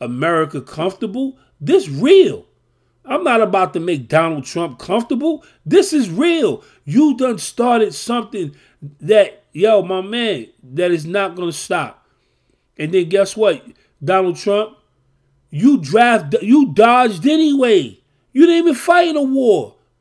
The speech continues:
So what war you, what war you know about? You don't know nothing about war. You don't know nothing about the hood. You don't know nothing about any of that. Like my man Meek Mill said, man. You feel me?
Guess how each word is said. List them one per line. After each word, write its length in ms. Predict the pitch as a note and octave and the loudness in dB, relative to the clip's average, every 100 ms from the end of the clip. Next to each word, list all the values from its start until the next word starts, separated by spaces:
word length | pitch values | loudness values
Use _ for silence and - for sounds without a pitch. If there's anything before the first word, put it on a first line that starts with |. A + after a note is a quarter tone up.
| _ _ - | _ _ -8
So 180 | D4+ | 0
what 240 | D#4 F4+ D#4+ | 2 2 2
war 200 | F4 E4+ | 2 2
you, 260 | D#4 E4+ | 4 4
what 260 | C4+ F4 E4+ | 2 -4 -2
war 200 | E4+ E4+ | -2 -2
you 200 | F4 E4+ | 0 0
know 260 | E4 C#4+ C4 | 2 0 0
about? 480 | C4 G#3 A#2 - _ | -2 -4 -4 -14 _
You 160 | F#3+ F4+ | -4 -2
don't 240 | E4+ D#4 | -2 0
know 160 | D4 C4 | 0 0
nothing 240 | C4 A#3+ | -4 -4
about 400 | A3 A3+ G#3+ C#3+ | -4 -2 -2 -2
war. 420 | D3 A#3+ F#4 G#4 _ _ _ _ C4+ | -2 -2 -4 -8 _ _ _ _ -2
You 120 | F4+ | 0
don't 200 | - D#4+ | 0 -2
know 120 | C4+ | -2
nothing 280 | A#3 A#3 G#3+ | -2 -4 -4
about 360 | F#3 G#3+ G3+ | -2 -2 -2
the 140 | G3+ D#3+ | -4 -4
hood. 400 | F#3 B3+ E4+ F#4 - _ _ | 0 0 0 -4 -8 _ _
You 160 | C4+ G4 | 2 2
don't 180 | E4+ | 2
know 140 | D#4+ D4+ | -4 -4
nothing 240 | D#4 D#4 | -4 -4
about 300 | C#4+ D4 C#4+ | 0 0 0
any 340 | D#4 E4 D4+ C#4 | -4 -4 -4 -4
of 60 | |
that. 280 | C4 E3 - _ - | -2 -4 -6 _ -10
Like 160 | B3+ C#4 | -6 -4
my 140 | C#4 | -2
man 400 | C#4 C#4 C4 B3+ | -2 -2 -2 0
Meek 200 | C4+ A#3 | 0 0
Mill 280 | G#3+ A3+ G3+ | -4 -2 -2
said, 440 | - G3+ E3+ C3 | -2 -4 -4 -4
man. 320 | A#2+ C3 D3+ D#3 _ _ _ _ _ _ | -8 -8 -8 -12 _ _ _ _ _ _
You 120 | G#3+ | -14
feel 280 | A3 G3 G3 | -4 0 0
me? 220 | F#3+ F#3+ | -2 -8